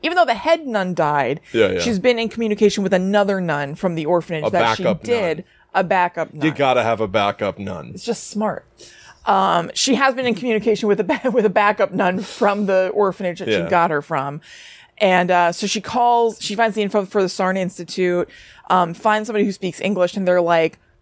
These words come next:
Speaker 1: "This isn't an orphanage. This is a mental institution, i-, and in Estonia, not in Russia."
Speaker 2: Hmm.
Speaker 1: And she's like, "What? This doesn't make sense." And <laughs> she's,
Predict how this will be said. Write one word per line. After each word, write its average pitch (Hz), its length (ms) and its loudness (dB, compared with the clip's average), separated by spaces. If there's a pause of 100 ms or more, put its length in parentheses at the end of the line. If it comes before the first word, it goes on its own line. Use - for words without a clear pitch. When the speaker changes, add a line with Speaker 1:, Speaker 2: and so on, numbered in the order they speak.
Speaker 1:
"This 214 240 0
isn't 392 200 0
an 226 160 -2
orphanage. 156 800 -4
This 190 220 0
is 190 380 2
a - 40 -2
mental 175 420 0
institution, 151 920 -6 (120)
i-, 196 200 -2 (180)
and 220 160 2
in 233 140 2
Estonia, 180 800 -2
not 190 260 2
in 170 160 -4
Russia." 170 500 -2
Speaker 2:
Hmm. 107 280 -8 (100)
Speaker 1:
And - 100 -8
she's 165 160 -4
like, 156 200 -12 (260)
"What? 240 240 0
This - 140 -20
doesn't 190 240 -8
make 277 140 -6
sense." 370 500 2 (460)
And 214 500 2
<laughs> - 20 4
she's, - 400 0